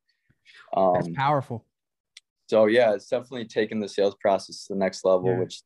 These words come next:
Speaker 2: big. And, and I love the, the customer portal. Like, it's just super professional and, you know, you can throw all the details in there. It looks really
Speaker 1: Yeah.
Speaker 2: nice. Um, being able to present it on the iPad.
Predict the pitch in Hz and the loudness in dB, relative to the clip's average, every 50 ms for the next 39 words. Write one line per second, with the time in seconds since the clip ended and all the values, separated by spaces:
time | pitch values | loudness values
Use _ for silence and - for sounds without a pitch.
0 | _ - 92 92 90 92 92 90 87 85 87 85 - _ _ _ _ _ _ _ | _ 0 2 4 4 4 2 0 -4 -8 -10 -12 -16 _ _ _ _ _ _ _
1 | _ _ - 107 101 101 98 95 101 104 104 104 104 98 101 98 95 98 98 98 | _ _ -4 0 2 2 2 4 4 6 6 4 4 0 -4 -14 -12 -10 -8 -8
2 | 95 92 92 90 85 85 _ _ - 104 - - 110 107 - - 107 101 92 85 | -8 -8 -8 -10 -10 -12 _ _ -6 -4 0 0 0 0 0 0 0 0 0 0
3 | - - 90 95 95 101 101 104 107 - _ _ _ _ _ _ _ _ _ _ | 0 2 4 4 4 4 4 2 0 -4 _ _ _ _ _ _ _ _ _ _
4 | _ - 98 95 90 - 92 87 87 - - 92 90 - - - - - 120 113 | _ -2 0 0 0 0 -2 -6 -6 -6 -8 -8 -8 -10 -12 -8 -2 2 2 2
5 | 110 113 110 95 - - 90 82 - - 107 104 98 - - 107 101 101 98 98 | 4 4 2 0 0 -2 -4 -2 0 2 2 2 2 0 -4 -4 -2 0 0 0
6 | 98 92 - - 90 87 87 87 87 87 87 82 82 - - _ _ _ _ _ | 0 -2 -2 -4 -6 -4 -4 -4 -4 -4 -6 -8 -8 -12 -16 _ _ _ _ _
7 | _ _ _ _ _ _ - 101 101 95 92 87 90 95 - - 85 90 - - | _ _ _ _ _ _ -6 -2 0 2 4 4 2 0 -2 -2 -2 -2 -4 -8
8 | _ _ _ - - 117 107 101 - - 104 107 104 107 104 - 104 104 98 - | _ _ _ -2 2 4 6 6 6 4 4 4 4 2 0 -4 -8 -12 -10 -4
9 | - 107 98 98 98 101 95 92 90 92 92 90 90 85 95 92 101 98 - - | -2 -2 -2 -2 -4 -6 -8 -6 -4 -2 -2 -2 -2 -4 -6 -6 -8 -8 -6 -6
10 | - 98 92 90 92 95 95 98 95 95 95 95 - - _ _ _ _ _ - | -4 -2 -2 -2 0 0 2 2 2 2 0 -2 -6 -14 _ _ _ _ _ -6
11 | 95 90 92 92 90 95 98 101 98 95 92 95 92 90 82 - - 95 92 92 | -4 -4 -4 -4 -4 -4 -2 -2 -2 -2 -2 -2 -2 -4 -4 -4 -6 -8 -4 -4
12 | 90 92 92 90 - 85 92 92 92 82 87 87 87 90 - - 90 87 90 90 | -4 -4 -4 -4 -4 -4 -4 -4 -4 -4 -2 -2 -2 -2 -2 0 2 2 4 2
13 | 87 85 | 2 0